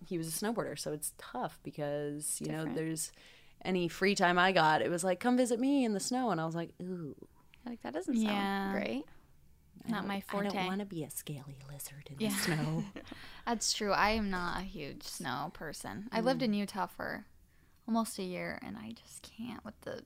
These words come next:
Speaker 3: cold and
Speaker 1: Yeah, I know, man.
Speaker 3: I just, I really think I get seasonal depression. I know that's like a, you know, everyone's like, "Oh, I need to be tan," and, like,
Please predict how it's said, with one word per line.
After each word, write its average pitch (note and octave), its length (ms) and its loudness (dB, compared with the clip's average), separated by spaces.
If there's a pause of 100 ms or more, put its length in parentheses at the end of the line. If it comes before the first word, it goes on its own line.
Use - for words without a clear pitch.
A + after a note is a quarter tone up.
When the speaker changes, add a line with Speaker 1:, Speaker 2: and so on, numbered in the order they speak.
(140)
Speaker 3:
cold G3+ 520 -8
and G#3+ 360 -8
Speaker 1:
Yeah, - 220 -8 (160)
I E3+ 80 -8
know, D#3+ 160 -8
man. - 400 -12
Speaker 3:
I A#3 140 2
just, A3 400 -6 (480)
I A3 60 6
really A#3 340 2
think A3+ 180 -2
I G#3 80 -2
get G3 180 -6
seasonal G3+ 360 -6
depression. G#3 420 -4
I - 100 -4
know A3+ 140 4
that's A#3 220 2
like A3+ 160 -2
a, F3 200 2 (840)
you G3+ 80 -2
know, G3+ 80 0
everyone's F#3+ 260 -2
like, - 220 -6
"Oh, D4+ 240 4
I C4+ 80 0
need C#4 140 2
to C4 60 -4
be B3 140 -4
tan," A#3+ 400 0
and, G#3 140 -2
like, F#3 320 -8